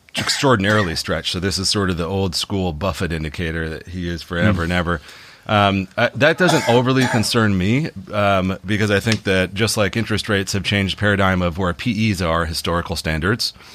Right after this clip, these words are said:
Speaker 1: I also think that the fact that the G D P of this country is measuring the output of the U S and the market cap of companies in the U S is measuring the market cap of those companies earning sixty percent
Speaker 2: Right.
Speaker 1: of the revenues from planet Earth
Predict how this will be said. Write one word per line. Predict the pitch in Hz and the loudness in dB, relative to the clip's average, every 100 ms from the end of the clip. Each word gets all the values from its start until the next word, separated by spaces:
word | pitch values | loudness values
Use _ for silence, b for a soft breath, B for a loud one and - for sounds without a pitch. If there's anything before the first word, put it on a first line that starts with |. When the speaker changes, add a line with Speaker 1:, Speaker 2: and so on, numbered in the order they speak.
| B B 85 | B B 0
Speaker 1:
I | 95 | 4
also | 107 101 | 4 2
think | 90 98 92 90 | -2 -2 -2 -2
that | 87 85 85 - | 0 0 -2 -6
the | 90 | -6
fact | 80 92 87 85 | 0 2 0 0
that | 82 80 - _ - - 90 | -2 -2 -6 _ -20 -20 -8
the | 87 | -6
G | 80 90 113 | -4 0 2
D | 101 | 2
P | 98 95 | 2 0
of | 85 | 0
this | 92 | -2
country | 98 90 90 85 | 0 0 0 -2
is | 85 | 0
measuring | 90 90 95 87 | 0 0 0 0
the | 90 | 2
output | 87 - 85 | 0 -2 -4
of | 80 76 | -4 -6
the | 92 | -2
U | 90 98 | 2 4
S | 90 87 - | 4 2 0
and | 80 78 | -4 -4
the | 78 | 0
market | 92 85 78 | 0 0 -2
cap | 90 80 85 | -2 -2 -4
of | 76 | -2
companies | 110 95 85 82 | 0 0 0 0
in | 87 | -2
the | 85 | -2
U | 82 | -2
S | 82 - | -2 -4
is | 80 | -4
measuring | 87 85 82 82 B B B B | -2 -2 -2 -4 B B B B
the | 82 | 0
market | 95 82 85 | 2 2 0
cap | 90 80 90 | 2 2 0
of | 80 | -4
those | 85 82 | -4 -2
companies | 95 82 82 78 | -2 -2 -2 0
earning | 82 80 | 0 0
sixty | - 90 90 | 0 0 -2
percent | 82 90 92 | -2 0 2
Speaker 2:
Right. | 87 | 2
Speaker 1:
of | |
the | 82 | 2
revenues | 85 85 82 80 | 2 0 -2 -2
from | 85 | -4
planet | 78 95 76 | -2 -2 0
Earth | 87 85 - - - - - | 0 -2 -4 -14 -14 -14 -6